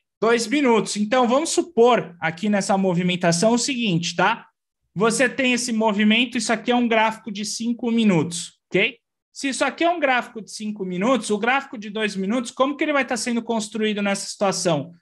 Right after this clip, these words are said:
Ele vai tá indo pra cima, nesse movimento, e ele vai tá indo pra baixo aqui, nessa barra vermelha, e voltando pra fazer o rompimento. O que que aqui tá acontecendo?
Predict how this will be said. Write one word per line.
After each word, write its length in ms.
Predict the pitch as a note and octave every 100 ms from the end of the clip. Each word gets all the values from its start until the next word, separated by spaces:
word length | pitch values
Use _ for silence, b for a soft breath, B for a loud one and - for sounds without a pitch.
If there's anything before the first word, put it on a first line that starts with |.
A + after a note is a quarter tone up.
| B _
Ele 160 | - G#3
vai 160 | A3+ A#3
tá 240 | B3+ A#3+
indo 280 | A#3 G#3 G3
pra 180 | G#3+ G3
cima, 580 | - A3 A3 C4+ E4 -
nesse 340 | F#3+ G3 G3
movimento, 720 | G3 F#3+ F#3 G#3 G#3+ D4 D#4 - _ _ _
e 40 | C#4
ele 140 | D4
vai 140 | C#4+
tá 160 | C#4+ C#4+
indo 120 | D4+
pra 200 | D4+ D#4+
baixo 400 | C#4 C4 C4+ C4+
aqui, 400 | A3+ - B3 B3+ _ _ G#3+
nessa 320 | A#3 A#3 C4
barra 300 | G#3 A3 A3
vermelha, 720 | A#3 C4+ B3+ A#3+ E3 E3+ - _ _
e 140 | B3+ C4
voltando 580 | B3+ C#4+ C#4+ A#3 A#3+ B3+
pra 180 | B3+
fazer 340 | A#3+ C4 G3+ A3+
o 80 | A#3
rompimento. 720 | A#3 A3+ C4+ B3 G#3+ - -
O 20 | _ _ _ _ _
que 140 | D#4+ E4
que 100 | F#4
aqui 560 | E4 A#3 A#3 A3+ C#4+
tá 160 | C#4 C4+
acontecendo? 1000 | A#3+ B3 B3 C4 A#3+ - F#3+ D#3+ D3 -